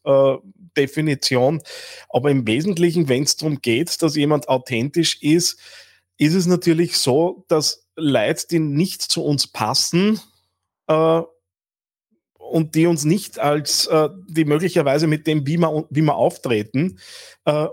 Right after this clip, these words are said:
uns möglicherweise nicht buchen für unsere Dienstleistungen oder unser Produkt irgendwie nimmer, äh, nimmer als relevant ansehen, äh, ist durchaus ein Altersthema, auch dazu kommen wir. Aber es hat so ein bisschen die Filterfunktion hin zum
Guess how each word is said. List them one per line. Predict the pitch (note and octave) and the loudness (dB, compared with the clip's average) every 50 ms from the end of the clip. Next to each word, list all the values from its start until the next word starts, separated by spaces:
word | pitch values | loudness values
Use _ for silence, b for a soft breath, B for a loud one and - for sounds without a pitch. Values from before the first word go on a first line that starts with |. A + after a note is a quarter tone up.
| - | -4
uns | - E3+ D#3+ E3 D3+ - - | 0 0 0 0 -2 -4 -2
möglicherweise | D3+ C3+ C#3+ D3 E3+ E3+ F3+ E3+ C#3+ B2+ A#2 C3 C#3+ D#3+ | 0 0 0 2 0 0 2 2 2 2 0 0 0 0
nicht | D#3+ E3 D#3+ D3 - - - - | 0 0 -2 -2 -4 -10 -4 0
buchen | D#3+ F#3 F#3+ - - E3 | 0 0 0 0 -2 0
für | - D3 | 2 2
unsere | C3+ C3+ C3+ C3 C#3+ C#3+ | 2 2 2 0 0 -2
Dienstleistungen | C#3+ D3+ C#3 C3+ C3+ - - - C#3+ B2+ G#2+ A2 - - D3+ C#3 C3 B2 A#2+ | -2 0 -2 -2 -2 -4 -2 0 2 2 2 0 -2 -2 0 0 2 2 2
oder | B2 B2 B2+ | 2 2 2
unser | B2+ B2+ C#3 - D#3 | 2 2 0 -2 -4
Produkt | - - C#3+ B2 - F3+ F3+ - - - | -2 -4 -4 -2 -2 -4 -4 -6 -8 -2
irgendwie | E3 D#3 D3+ D3 C3 B2 C#3 C3+ | 0 0 2 0 0 -2 -2 0
nimmer, | C3 C3 B2+ B2+ B2 A#2+ A#2+ A#2 A2+ - - _ _ | 2 2 2 2 2 2 2 0 -2 -4 -12 _ _
äh, | - B2+ B2 A#2+ A#2+ A#2+ B2 F#2+ F2 - _ _ _ _ - - | 0 2 2 2 0 -2 -4 -10 -20 -20 _ _ _ _ -20 -14
nimmer | _ C#3 C#3 C3 C#3 C#3 C3+ - | _ 0 2 2 4 4 2 2
als | - C3 B2+ A#2+ - | 2 0 0 0 -2
relevant | - C3 C3 C3 B2+ C#3+ C3+ A#2+ A2 C3 E3+ F3 - - B2 | -4 -2 -2 -2 -2 -2 -2 -2 0 0 0 -2 -4 -4 -4
ansehen, | A2+ G#2+ A2+ A2+ - - A2+ A#2 C#3 F#3 F#3 B B B B B B B B B B B B | -2 -2 -2 0 0 0 0 2 0 0 -2 B B B B B B B B B B B B
äh, | D3+ C#3+ D3 C#3 C#3 - _ | 0 0 0 0 -2 -6 _
ist | - E3+ C#3+ - - | -4 -2 -2 2 2
durchaus | E3+ E3 E3+ D#3 C3+ | 2 2 2 0 0
ein | D3+ D3 | 0 -2
Altersthema, | - - A#2+ B2 C3+ - - E3 - - - D#3 D3 D#3 D#3+ E3 - B2 | 0 0 0 -2 -2 -2 -4 -6 -6 -2 -2 0 0 2 2 2 2 0
auch | C#3 C3+ | -2 -2
dazu | - G#2+ G#2+ - - - D#3+ | 0 0 0 0 0 -2 -2
kommen | - - C3 C3 C3 C3 C3 | -2 0 0 2 2 2 2
wir. | B2+ C#3 F#3 F3+ B B B B B B B B | 2 0 0 -2 B B B B B B B B
Aber | - D3 C#3 D3 | -4 -2 0 0
es | D3 C#3 - | 0 0 0
hat | C3 C#3 D3+ | 0 -2 0
so | - F#3 | 0 -2
ein | D#3+ | 0
bisschen | - E3 D#3+ F3+ F3 | 0 2 2 2 0
die | - F#3+ | -2 -2
Filterfunktion | D#3+ - - D3+ F3 G3 - - G3+ E3 - - - F3 F3 - - - - C#3+ C3+ C#3 D#3 F3 F3+ A3 | -4 0 0 0 0 0 0 0 -2 -2 -2 0 0 0 0 0 -2 -2 0 2 2 2 2 0 -2 -4
hin | - A#2 D3 D3+ E3+ F3+ E3+ | -2 0 2 2 2 2 0
zum | - - E3 E3 E3 D#3+ D#3+ D#3+ C#3+ | 0 2 2 2 4 2 2 0 -2